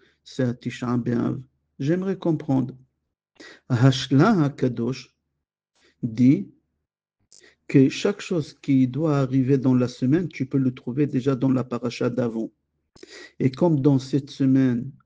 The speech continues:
on aura Tisha B'Av, j'espère qu'on l'aura pas, que le Mashiach, il viendra bien avant. Mais si Chas V'Shalom ne viendra pas, on aura Tisha B'Av. Alors normalement, on doit trouver Tisha B'Av dans la paracha. Et je l'ai trouvé dans chapitre un,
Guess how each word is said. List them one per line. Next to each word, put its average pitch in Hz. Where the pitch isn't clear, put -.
on 131
aura 127
Tisha 127
B'Av, 120
j'espère 127
qu'on 123
l'aura 127
pas, 139
que 127
le 120
Mashiach, 123
il 127
viendra 123
bien 127
avant. 120
Mais 135
si 151
Chas 147
V'Shalom 131
ne 127
viendra 120
pas, 120
on 135
aura 151
Tisha 131
B'Av. 127
Alors 123
normalement, 151
on -
doit 143
trouver 170
Tisha 147
B'Av 147
dans 143
la 131
paracha. 117
Et 160
je 160
l'ai 190
trouvé 143
dans 135
chapitre 156
un, 127